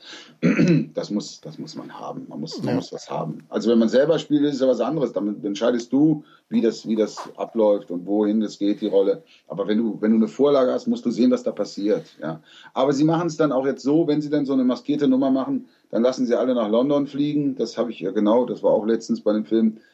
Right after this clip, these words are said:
Speaker 1: Und dann gucken sich alle in London geschlossen, sag ich mal, in einem, in einem Kino, in einem Raum da, bei, bei wo auch immer,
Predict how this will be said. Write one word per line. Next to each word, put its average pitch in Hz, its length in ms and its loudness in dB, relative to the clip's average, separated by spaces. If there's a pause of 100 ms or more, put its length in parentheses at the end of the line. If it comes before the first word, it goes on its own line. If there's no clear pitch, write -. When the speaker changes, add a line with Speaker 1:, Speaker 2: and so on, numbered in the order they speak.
(160)
Speaker 1:
Und 98 80 -6
dann 110 100 0
gucken 120 220 -4
sich 110 200 -4
alle 123 180 2
in 120 100 0
London 120 480 2
geschlossen, 120 520 0
sag 107 220 -2
ich 107 60 -10
mal, 104 240 0
in 98 160 -4
einem, 98 240 -8 (320)
in 104 120 -2
einem 95 400 0
Kino, 123 380 2
in 101 60 0
einem 95 120 0
Raum 107 340 2
da, 113 320 0 (220)
bei, 87 320 -4
bei 87 260 -6
wo 95 100 0
auch 80 120 -2
immer, 92 260 -2